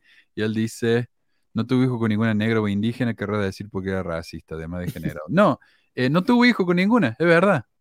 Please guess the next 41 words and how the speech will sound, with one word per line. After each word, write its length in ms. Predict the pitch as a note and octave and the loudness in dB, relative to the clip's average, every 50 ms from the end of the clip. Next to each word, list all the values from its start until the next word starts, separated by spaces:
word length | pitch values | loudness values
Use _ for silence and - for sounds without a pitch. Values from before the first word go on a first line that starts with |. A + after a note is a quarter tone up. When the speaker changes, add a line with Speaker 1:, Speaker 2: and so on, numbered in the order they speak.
| _ _ _ _ _ _ _ | _ _ _ _ _ _ _
Speaker 1:
No 140 | - C3+ D#3 | 4 6 6
hay 180 | F3 F3+ F3+ - - C3+ C3 | 8 6 4 2 0 -8 -4
registro 460 | B2+ C3 C3+ B2+ C#3 D#3 B2+ B2+ C3 | -2 -2 -2 0 -2 -4 -2 0 0
Speaker 2:
No 60 | - | 0
Speaker 1:
de 40 | C#3 | 2
que 60 | B2+ B2+ B2+ | 2 2 0
Speaker 2:
hay. 60 | C3 | 2
Speaker 1:
José 140 | C3 B2+ _ _ _ _ _ _ _ _ | 0 -2 _ _ _ _ _ _ _ _
Smith 140 | C#3 D3 - | -6 -6 -4
hubiera 240 | B2+ B2 B2 B2 B2+ | -2 0 0 0 0
tenido 320 | A#2+ - A2+ A2 A2+ A2+ | -2 -2 -2 -2 0 0
hijos 300 | A2+ A#2 A2+ - B2 A#2+ _ _ _ _ _ _ - - - | 0 -2 -2 -4 -8 -8 _ _ _ _ _ _ -20 -20 -4
con 180 | - A2 G#2+ G#2+ | -2 0 2 2
ninguna 560 | G#2+ G#2 G#2 G#2 G#2 G#2+ A#2 B2 B2 A#2+ A#2 | 2 2 2 0 0 0 2 2 2 2 0
otra 220 | A2+ A2+ - A2+ G#2+ | 0 -2 -4 -4 -4
mujer. 500 | G2+ G2 F#2+ F#2 - - - E2 D2 _ _ _ _ _ _ _ _ | -4 -4 -6 -8 -10 -10 -10 -12 -12 _ _ _ _ _ _ _ _
Eh, 160 | - A2+ A2 G#2+ | -4 -2 2 2
Speaker 2:
Registros, 580 | - - G2+ G2 F3 F3+ - - - G#2 - _ _ _ - C#3+ A#2 _ A#2 G#2+ _ | 2 2 2 0 -2 -2 -2 -4 -12 -12 -12 _ _ _ -20 -20 -18 _ -16 -14 _
pro-, 200 | - C3+ C3+ C3+ | 0 2 2 2
Speaker 1:
claro, 200 | A#2 D#3 E3+ D#3+ | 4 6 6 6
Speaker 2:
¿quién 120 | C3+ A2 G2 | 6 4 2
sabe? 300 | - F3+ D#3+ F#3+ G#3 E3+ | 2 4 4 4 4 4
Speaker 1:
claro, 160 | - C3+ C3+ | 2 0 -4
claro. 220 | A#2 - A#2 G#2 F#2 _ _ _ - - - _ _ | -4 -4 -10 -10 -10 _ _ _ -20 -20 -20 _ _
Y, 220 | _ C#3+ D3+ D3+ D3 | _ 2 2 4 2
y 40 | C#3+ | 0
justo 300 | C#3+ - G#3 G3+ - A3+ | 2 2 0 2 2 4
iba 160 | A3 G#3+ G3+ | 4 6 6
a 40 | F3+ | 6
hablar 220 | F3 F3 F3 F3+ E3 | 6 6 4 2 2
yo 180 | D#3 E3+ E3+ | 2 2 2
de 160 | D#3+ E3 E3 D#3 | 4 4 4 4
eso, 400 | B2 - - C3 B2+ C#3+ C#3+ _ _ | 2 2 -2 -4 -4 -4 -6 _ _
porque 200 | - D3 C3 D3 | -6 -4 -4 -2
mira 180 | D3 D3+ D#3+ F#3 | -2 0 0 2
lo 100 | G#3+ A#3 | 0 0
que 100 | G3 F#3 | 0 -2
nos 120 | D#3+ D3 C3+ | -2 0 -2
dice 240 | C3 A#2+ - - | -2 -4 -4 -6
acá 280 | G#2 F#2+ F2 - F2 D2+ | -8 -8 -8 -8 -10 -12
él. 80 | C#2 | -12